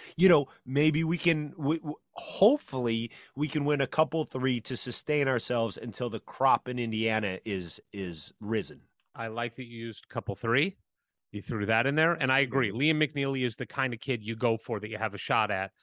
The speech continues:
Speaker 2: that makes sense to go for a region that's outside of yours. And we've got the Mount Verde connection.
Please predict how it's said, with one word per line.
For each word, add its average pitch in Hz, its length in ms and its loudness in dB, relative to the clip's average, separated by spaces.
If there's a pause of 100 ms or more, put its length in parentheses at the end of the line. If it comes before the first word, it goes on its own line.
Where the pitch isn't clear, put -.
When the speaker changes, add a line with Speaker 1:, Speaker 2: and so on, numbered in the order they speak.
(140)
Speaker 2:
that 123 140 0
makes 127 340 0
sense 113 420 0
to 127 120 -8
go 110 240 2
for 101 380 -2 (280)
a 135 80 4
region 123 460 2
that's 113 160 -6
outside 117 380 0
of 117 100 -4
yours. 151 200 2
And 185 200 2
we've 185 140 4
got 185 140 2
the 190 60 -2
Mount 190 220 0
Verde 220 200 4
connection. 101 460 -8